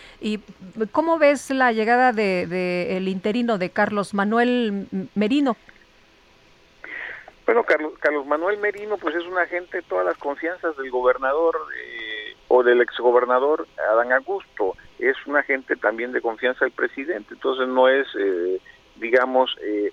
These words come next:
Speaker 2: una gente que tenga un perfil tampoco ni político, eh, ni de administrador, es una gente simplemente de confianza que va a cumplir,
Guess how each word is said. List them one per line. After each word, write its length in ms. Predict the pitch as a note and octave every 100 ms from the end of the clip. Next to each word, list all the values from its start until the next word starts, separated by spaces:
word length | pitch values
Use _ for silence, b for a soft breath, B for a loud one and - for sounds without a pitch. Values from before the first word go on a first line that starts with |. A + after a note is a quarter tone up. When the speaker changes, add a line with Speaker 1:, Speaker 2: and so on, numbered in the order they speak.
| _
Speaker 2:
una 260 | C3 C3 C3
gente 380 | B2+ B2 C3
que 80 | A2
tenga 260 | - A2 A#2
un 80 | A2
perfil 460 | A#2+ A2+ A2+ G#2+
tampoco 520 | - A2 - G2 -
ni 140 | A2 F#2+
político, 880 | - F#2 G2+ - - - - A2+ A2 B -
eh, 360 | - F2 F2 F2
ni 120 | F#2+
de 80 | F2+
administrador, 880 | F2 F2+ F2+ F2 G2+ G#2+ A#2 A#2 B2 B -
es 100 | G2+
una 180 | A#2 A2+
gente 340 | - G#2 - A2+
simplemente 580 | G2 - - F#2+ -
de 100 | A2+
confianza 640 | - D2+ - G2 F#2+ - A#2+
que 180 | - E2
va 120 | E2+
a 40 |
cumplir, 600 | - G#2 - F2+ F#2 F#2+